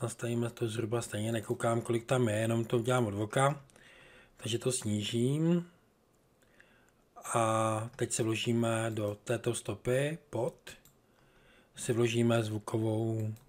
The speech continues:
zvukový doprovod. Eh, když tady máte, eh, vložený klipy nebo i ty fotky, tak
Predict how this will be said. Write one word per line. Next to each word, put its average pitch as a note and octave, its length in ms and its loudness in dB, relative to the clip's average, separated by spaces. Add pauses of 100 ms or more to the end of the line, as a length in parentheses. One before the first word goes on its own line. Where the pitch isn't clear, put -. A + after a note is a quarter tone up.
(120)
zvukový A2 460 -2
doprovod. G#2+ 480 -4 (100)
Eh, - 1300 -4
když A#2+ 200 0
tady C#3+ 180 0
máte, D3+ 480 4
eh, - 1800 -6
vložený C3 640 6
klipy A#2+ 540 2
nebo C3+ 260 0
i E3 40 0
ty F#3 120 2
fotky, A#2 640 -4
tak A#2+ 140 -4